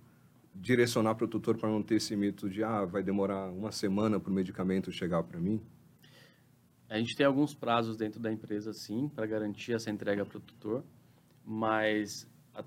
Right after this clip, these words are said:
Speaker 2: até passando pro médico veterinário, é importante que, que, que ele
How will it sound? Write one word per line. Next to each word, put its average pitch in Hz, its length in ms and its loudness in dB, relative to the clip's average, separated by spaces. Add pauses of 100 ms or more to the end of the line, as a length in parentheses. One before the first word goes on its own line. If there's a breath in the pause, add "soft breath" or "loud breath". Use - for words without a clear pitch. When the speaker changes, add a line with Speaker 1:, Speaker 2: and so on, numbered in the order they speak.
Speaker 2:
até 123 220 -6
passando 165 340 -2
pro 143 100 -8
médico 123 220 0
veterinário, 120 500 0
é 113 80 -2
importante 123 560 -4
que, 113 720 -4 (120)
que, - 240 -10
que - 180 -10
ele 113 400 -4